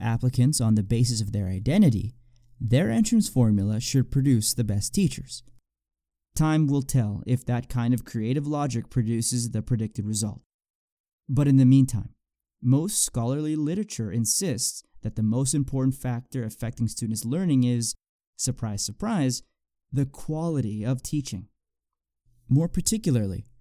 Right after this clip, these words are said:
we have long known the characteristics of the top teachers. They are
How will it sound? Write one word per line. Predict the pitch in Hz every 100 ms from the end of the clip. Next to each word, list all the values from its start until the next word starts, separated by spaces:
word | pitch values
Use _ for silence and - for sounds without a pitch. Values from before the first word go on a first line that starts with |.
| _ _ _ _
we | 127 151
have | 190 127
long | 104 123 208 214
known | 117 120
the |
characteristics | 123 131 120 127 147 110 110 - 135 -
of | 127
the | 131
top | 131 127 -
teachers. | 117 - 110 - - _ _ _ _
They | - 135 127
are | 120